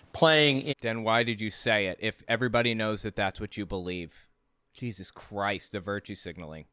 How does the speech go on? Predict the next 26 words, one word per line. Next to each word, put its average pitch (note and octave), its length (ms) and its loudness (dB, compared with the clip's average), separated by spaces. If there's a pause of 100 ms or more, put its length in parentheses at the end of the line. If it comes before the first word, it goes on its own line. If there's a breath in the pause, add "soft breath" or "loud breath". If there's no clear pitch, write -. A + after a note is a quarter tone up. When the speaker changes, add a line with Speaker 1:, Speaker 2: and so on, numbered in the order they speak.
(120)
Speaker 1:
Say A2+ 120 4
that. F#2+ 300 2 (300 loud breath)
Playing D3+ 500 6
in A#2+ 500 4 (420)
women's A#2+ 360 4
sports. F#2+ 460 2
The A#2 100 4
whole C#3+ 180 4
nonsense B2 800 4
is A#2 180 0
just - 280 2 (200)
crazy. C3 600 2 (320 loud breath)
Speaker 2:
Like, C3 180 2
I F#3+ 120 8
don't G#3 120 8
even D#3+ 160 4
wanna C#3+ 180 4
go B2 140 2
down G#2+ 260 2
this G#2 180 -2
road G2+ 280 2
of G2 80 -2
whether G#2 260 2
or G2+ 60 -2
not G2+ 340 -2
it's - 420 -10